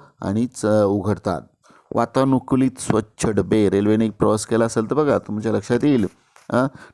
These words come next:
नाकाला रुमाल, रुमाल लावावा लागतो, इतके त्याच्यामध्ये दुर्गंधी पसरलेली असते, पण मेट्रोमध्ये नाही अजिबात. एकदम स्वच्छ डबे आणि ते पण कसे आहेत?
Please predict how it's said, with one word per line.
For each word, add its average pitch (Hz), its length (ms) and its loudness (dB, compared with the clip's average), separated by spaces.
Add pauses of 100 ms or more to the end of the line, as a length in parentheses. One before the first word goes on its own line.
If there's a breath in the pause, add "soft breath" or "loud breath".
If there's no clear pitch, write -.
नाकाला 110 460 0
रुमाल, 110 340 4 (160)
रुमाल 113 280 2
लावावा 98 240 4
लागतो, 95 420 -2
इतके 117 320 -4
त्याच्यामध्ये 120 440 0
दुर्गंधी 107 420 2
पसरलेली 101 500 -2
असते, 98 260 -4 (280 loud breath)
पण 104 100 0
मेट्रोमध्ये 101 560 0
नाही 87 160 -2
अजिबात. 87 380 -4 (300 loud breath)
एकदम 107 320 -2
स्वच्छ - 440 -2
डबे 104 320 2
आणि 98 320 -4
ते 104 60 -2
पण 113 160 -4
कसे 110 240 -6
आहेत? 110 280 -4